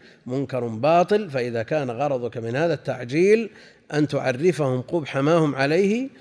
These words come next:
ثم إن هذه المعرفة حاصلة عندهم، فحي-، فحينئذ لم يبق لهذا التعجيل فائدة، فلا جرم قال: "لا تحرك به لسانك". هذا بعيد، يعني، فيه بعد. وخامسها أنه تعالى حكى عن الكافر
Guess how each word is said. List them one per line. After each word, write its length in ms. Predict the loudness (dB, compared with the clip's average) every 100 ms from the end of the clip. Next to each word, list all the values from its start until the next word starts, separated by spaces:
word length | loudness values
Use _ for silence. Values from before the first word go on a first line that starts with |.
| -20 _
ثم 240 | -4 -4
إن 240 | -2 -2 -2
هذه 340 | 0 0 2
المعرفة 560 | 0 0 -4 -6 -6 -6
حاصلة 540 | -2 0 0 0 -2 -4
عندهم، 560 | -6 -4 -2 -2 -2 -6 -20 _
فحي-، 520 | -10 -4 -4 -4 -10 -4
فحينئذ 720 | -4 0 2 2 0 -2 -2
لم 240 | -2 -4
يبق 240 | -4 -4 -6
لهذا 300 | -4 -4 -4
التعجيل 480 | -10 -10 -8 -8
فائدة، 440 | -4 -2 -2 -4 -8 -12 -18 -4
فلا 260 | 0 0
جرم 300 | 0 0 -2
قال: 380 | -4 -4 -4 -4
"لا 140 | -4
تحرك 500 | -4 -8 -12 -12 -12
به 180 | -14 -16 -16
لسانك". 400 | -18 -20 -20 _ _ _ -10
هذا 260 | -8 -8
بعيد، 400 | -6 -8 -8 -12
يعني، 180 | -20 -20 -10
فيه 200 | -8 -8
بعد. 220 | -14 -20 _ -10
وخامسها 800 | -4 2 4 2 2 2 2 2
أنه 280 | 0 0 0
تعالى 480 | 2 4 4 2 -2 -12
حكى 320 | -2 -2 2
عن 220 | 0 0 -4
الكافر 640 | 0 2 2 2 -6